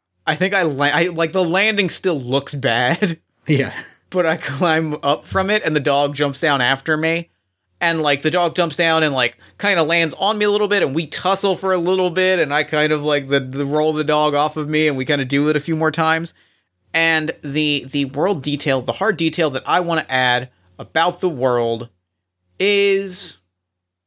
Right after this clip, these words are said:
Speaker 1: I wanna add the detail that, uh, there's not, the detail that I wanna add is that for the, for the, for the, the parts of the world that are, that are supernatural, that are not, that are, are supernatural and secure,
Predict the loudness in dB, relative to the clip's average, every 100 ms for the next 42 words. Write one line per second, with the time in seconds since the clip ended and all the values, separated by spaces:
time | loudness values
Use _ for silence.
0 | _ _ _ _ _ _ _ _ -2 0
1 | 0 0 0 0 0 0 0 2 0 -2
2 | -12 _ _ _ _ -2 2 4 4 2
3 | 0 -6 _ _ _ _ _ _ _ _
4 | _ _ -12 -2 0 0 0 0 2 2
5 | -2 -8 -12 _ _ _ _ _ _ _
6 | _ _ _ _ _ _ _ _ _ _
7 | _ _ -14 -4 -2 -2 0 0 2 0
8 | 0 2 2 0 -2 -2 -4 -2 -2 0
9 | 0 -2 _ _ _ -4 0 2 2 2
10 | 2 -2 -8 -4 -2 0 0 0 -2 0
11 | 0 0 0 0 2 2 2 0 0 2
12 | 2 2 0 2 0 0 -4 -2 0 0
13 | 0 -2 -2 0 0 0 0 2 0 0
14 | 0 0 -2 0 2 2 2 0 -2 -2
15 | 0 2 0 0 -2 0 0 0 -2 -2
16 | -2 -4 -4 -2 -2 -4